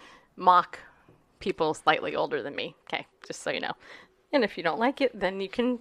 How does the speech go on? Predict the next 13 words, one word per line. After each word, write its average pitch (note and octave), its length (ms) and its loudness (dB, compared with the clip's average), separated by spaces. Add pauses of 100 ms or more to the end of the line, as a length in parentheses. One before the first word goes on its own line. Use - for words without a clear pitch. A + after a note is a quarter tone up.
go, A3+ 300 6
"See - 280 0
ya!" G#4+ 420 6 (400)
<laughs> - 400 -20
Anyway, E3+ 420 2 (880)
<clears throat> D4 480 8
so, A3+ 460 6 (1500)
in A#3 80 6
all B3 140 10
seriousness, A3+ 580 2
so - 180 0
you A3+ 140 2
go, C4+ 220 4